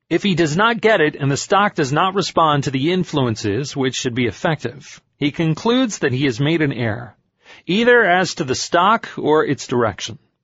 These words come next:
or the time at which the trade should be made.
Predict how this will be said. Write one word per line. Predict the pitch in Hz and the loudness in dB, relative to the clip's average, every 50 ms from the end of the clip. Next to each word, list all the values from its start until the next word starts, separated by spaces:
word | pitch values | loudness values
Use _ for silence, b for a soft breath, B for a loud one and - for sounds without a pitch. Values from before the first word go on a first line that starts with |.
| _ _ | _ _
or | - 147 156 156 156 | 0 2 2 2 2
the | 151 143 | 0 -2
time | - - 160 156 156 170 170 160 | -2 0 0 2 2 2 0 0
at | 127 | 0
which | 127 143 151 - - - | 0 -2 -2 -2 -4 -8
the | - 117 | -8 -6
trade | - - 160 147 139 131 120 | -2 0 0 0 0 -2 -4
should | - 139 127 107 | -2 -2 -2 -2
be | 117 113 | -2 -2
made. | 120 127 117 113 127 143 - | -2 -2 -4 -6 -10 -14 -20